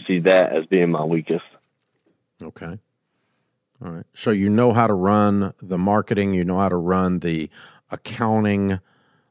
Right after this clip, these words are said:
Speaker 2: um, you know how to look at the books, uh, pay the bills, uh, all that process, right? You're comfortable with all that?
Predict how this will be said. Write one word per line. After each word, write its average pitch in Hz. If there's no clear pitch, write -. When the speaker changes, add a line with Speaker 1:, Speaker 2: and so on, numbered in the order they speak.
Speaker 2:
um, 82
you 95
know 98
how 95
to 92
look 95
at -
the 87
books, -
uh, 87
pay 110
the 98
bills, 98
uh, 85
all 104
that 98
process, -
right? 92
You're 82
comfortable 101
with 95
all 85
that? 73